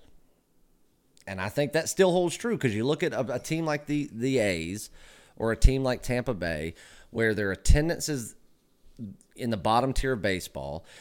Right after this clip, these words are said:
their revenue is the lowest in baseball, their salary caps are the lowest in baseball,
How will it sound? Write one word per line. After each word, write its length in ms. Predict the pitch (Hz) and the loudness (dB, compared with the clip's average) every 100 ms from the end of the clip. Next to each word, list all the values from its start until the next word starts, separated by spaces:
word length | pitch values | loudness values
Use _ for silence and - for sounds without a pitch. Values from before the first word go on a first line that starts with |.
| - - | -18 -2
their 500 | 117 107 95 90 - | 2 4 2 -2 -8
revenue 640 | 101 113 143 139 120 110 101 | -2 4 6 6 2 2 0
is 100 | 95 | -2
the 100 | 92 | -2
lowest 400 | 95 98 98 98 | -2 -2 -2 -6
in 120 | 90 | -6
baseball, 640 | 78 73 - 50 50 - - - - | -6 -10 -12 -14 -14 -14 -20 -10 -4
their 140 | 110 | -2
salary 500 | - 139 143 156 156 | 2 6 6 4 2
caps 360 | 143 123 101 - | 4 2 2 -2
are 40 | |
the 60 | 107 | 0
lowest 340 | 104 101 - | 0 0 -2
in 100 | 104 | -4
baseball, 600 | 85 76 - 60 53 - | -4 -6 -8 -10 -8 -10